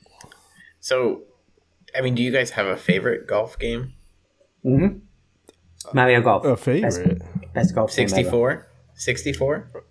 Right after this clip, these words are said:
Speaker 2: Uh, was it sixty-four? Can't remember.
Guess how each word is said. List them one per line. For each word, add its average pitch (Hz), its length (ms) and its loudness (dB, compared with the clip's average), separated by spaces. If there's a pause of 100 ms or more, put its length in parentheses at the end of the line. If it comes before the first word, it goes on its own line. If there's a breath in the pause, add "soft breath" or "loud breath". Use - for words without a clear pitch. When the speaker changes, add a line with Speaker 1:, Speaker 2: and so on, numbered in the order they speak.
(100)
Speaker 2:
Uh, 127 840 0
was 123 140 -6
it 127 100 -8
sixty-four? 123 800 -6 (460)
Can't 92 160 -10
remember. 92 400 -14